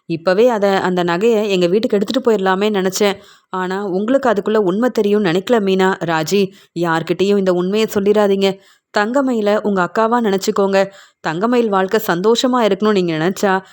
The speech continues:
எங்களுக்கு உதவி செய்யணும். இந்த நகை விஷயத்த சம்மந்தி கிட்ட சொல்லிடாதீங்க" அப்படின்னு அழுதுகிட்டே மன்னிப்பு கேட்ட ஆதாரத்தை பார்த்துட்டு அங்க போலீஸ் ரொம்ப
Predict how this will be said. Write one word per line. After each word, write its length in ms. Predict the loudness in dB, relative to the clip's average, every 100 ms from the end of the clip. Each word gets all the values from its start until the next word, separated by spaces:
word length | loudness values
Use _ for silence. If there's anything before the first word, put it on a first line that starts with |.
| _ -2
எங்களுக்கு 460 | 0 2 2 0
உதவி 260 | 2 0 2
செய்யணும். 340 | 0 2 2 2
இந்த 160 | 0
நகை 260 | 0 0 0
விஷயத்த 540 | 2 0 2 2 0 -2 _ _ -10 -4
சம்மந்தி 320 | -2 0 -2
கிட்ட 180 | 0 0
சொல்லிடாதீங்க" 720 | 2 2 4 2 0 0 0 -2
அப்படின்னு 320 | -2 0 0
அழுதுகிட்டே 560 | -2 0 0 0 0
மன்னிப்பு 360 | 2 0 0 0
கேட்ட 260 | -2 0 0
ஆதாரத்தை 520 | 0 0 0 0 -2
பார்த்துட்டு 460 | -2 -2 0 2 2 -4 -20 _
அங்க 220 | -6 -2 0
போலீஸ் 380 | 2 2 0
ரொம்ப 280 | -2 -2 -2